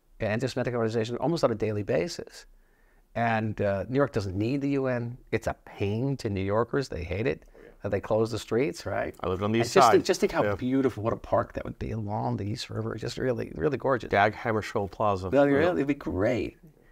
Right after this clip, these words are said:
Speaker 1: Let the U N move to, I think, a more appropriate city like Tehran,
Speaker 2: Yeah.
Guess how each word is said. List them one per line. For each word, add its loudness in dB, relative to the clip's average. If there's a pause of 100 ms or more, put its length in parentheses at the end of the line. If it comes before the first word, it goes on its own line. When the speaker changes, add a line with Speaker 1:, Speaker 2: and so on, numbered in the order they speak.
(320)
Speaker 1:
Let 4
the 0
U 4
N 4
move 0
to, 0
I 4
think, 0
a 0
more 2
appropriate 2
city 0
like 0 (300)
Tehran, -2
Speaker 2:
Yeah. -16